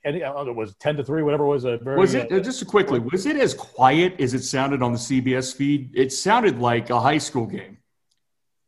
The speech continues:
Speaker 2: Yeah, the first quarter where they started slowly, it just sounded dead. The crowd, and Super Bowl crowds can be that way, but that, I guess to your point, that first quarter, uh, on, on C B S, it wasn't Gumbel's fault. It, the, the audio was just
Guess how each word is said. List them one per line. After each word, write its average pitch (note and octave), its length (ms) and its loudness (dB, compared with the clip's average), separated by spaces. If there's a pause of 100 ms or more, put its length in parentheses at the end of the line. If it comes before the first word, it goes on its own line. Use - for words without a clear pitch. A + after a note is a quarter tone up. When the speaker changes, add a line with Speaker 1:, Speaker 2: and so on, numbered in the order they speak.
(100)
Speaker 2:
Yeah, C#3 100 2
the C#3 140 4
first F3+ 320 4
quarter C3 360 0
where B2 220 2
they B2 240 2
started C3+ 380 0
slowly, B2+ 260 0
it C#3 100 -2
just - 300 0
sounded D#3 480 2
dead. B2+ 320 -2
The G2 80 -16
crowd, - 300 0 (140)
and G#3 120 -4
Super D4+ 200 0
Bowl G3+ 140 6
crowds D#3+ 320 4
can B2 140 -4
be C#3+ 140 2
that A#2+ 200 2
way, G#2+ 160 -8
but A#2+ 180 -6 (480)
that, F#3+ 100 8
I F3+ 60 6
guess G#3 220 -2
to F#3+ 60 -8
your D#3 80 -2
point, D#3+ 220 -2
that F#3 140 -4
first - 360 -6
quarter, G3 500 2
uh, B2+ 120 -8 (140)
on, C3 260 2
on B2 180 0
C E3+ 260 -6
B D3+ 140 0
S, C#3 160 -4
it A2+ 80 -6
wasn't B2 380 -4
Gumbel's F#3+ 420 0
fault. G2+ 300 -8
It, C3 120 -6
the, B2+ 220 -2 (540)
the B2 160 2
audio F#3 340 4
was A#2 240 -4
just - 320 -4